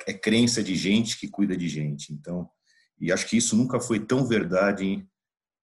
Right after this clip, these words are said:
é, é, é, em toda a nossa história, né? Seja na hora em que você, em que nós estamos aplicando as vacinas, seja na hora que a gente tá preocupado com o abastecimento de mercadoria pra poder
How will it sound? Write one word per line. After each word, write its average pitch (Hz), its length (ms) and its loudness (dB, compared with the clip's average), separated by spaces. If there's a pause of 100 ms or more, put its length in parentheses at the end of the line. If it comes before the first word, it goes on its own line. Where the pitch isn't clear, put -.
é, 78 60 -2
é, 80 580 0
é, 78 180 -2
em 80 60 -2
toda 113 240 0
a - 20 4
nossa 107 260 2
história, 69 440 -6 (260)
né? 80 100 -16 (440)
Seja 101 520 -2
na 85 200 0
hora 87 340 0
em 85 100 -4
que 82 120 -8
você, 78 760 -6 (160)
em 80 80 -10
que 78 100 -12
nós 87 340 -4
estamos 85 340 -6
aplicando 80 420 -6
as 76 100 -8
vacinas, 107 600 -2
seja 92 220 -6
na 90 60 -4
hora 87 100 -4
que - 80 -10
a - 20 -6
gente - 100 -10
tá 90 80 -8
preocupado 87 580 -6
com 85 100 -10
o - 20 -10
abastecimento 82 640 -10
de 76 80 -12
mercadoria 78 600 -10
pra - 100 -20
poder 80 440 -8